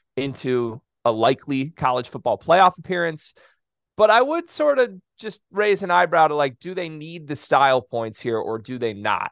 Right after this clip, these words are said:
And I think we're gonna talk about this with almost every single game on the slate this week. Georgia doesn't need style points at this point. Georgia just needs to win games. Uh, and I think, you know, this is still the best team in the country as far as we know right now, but they've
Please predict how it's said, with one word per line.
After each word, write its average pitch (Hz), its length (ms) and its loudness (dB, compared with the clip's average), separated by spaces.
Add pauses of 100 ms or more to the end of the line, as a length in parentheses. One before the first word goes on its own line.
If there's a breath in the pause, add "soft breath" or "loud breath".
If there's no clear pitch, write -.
And 123 100 2
I 135 100 2
think 226 160 -6
we're 240 100 -2
gonna 185 100 0
talk 156 220 -2
about 131 180 -4
this 127 140 -8
with 131 80 -8
almost 202 320 -2
every 131 160 -4
single 120 180 -12
game 117 200 -10
on 107 100 -12
the 101 60 -18
slate 123 280 -4
this - 160 -12
week. 98 160 -12
Georgia 240 320 4
doesn't 175 340 0
need 139 280 -10
style 120 320 0
points - 400 -14
at 107 100 -16
this 101 160 -10
point. 76 280 -12 (340 soft breath)
Georgia 196 320 4
just 202 240 -4
needs 180 240 -4
to 165 100 -6
win 147 220 -2
games. 117 420 -4 (360 soft breath)
Uh, 123 320 2
and 143 140 2
I 143 80 2
think, 175 380 -4 (260)
you 208 80 -4
know, 175 140 4
this 196 260 0
is 226 140 -6
still 208 240 -2
the 160 120 -6
best 151 300 -2
team 156 180 -12
in 143 60 -12
the 120 80 -10
country 117 560 -6
as - 140 -6
far 131 260 2
as 120 180 -4
we 117 140 -14
know 98 300 -2
right 95 260 -4
now, 101 240 -2
but 156 220 -4
they've 214 240 0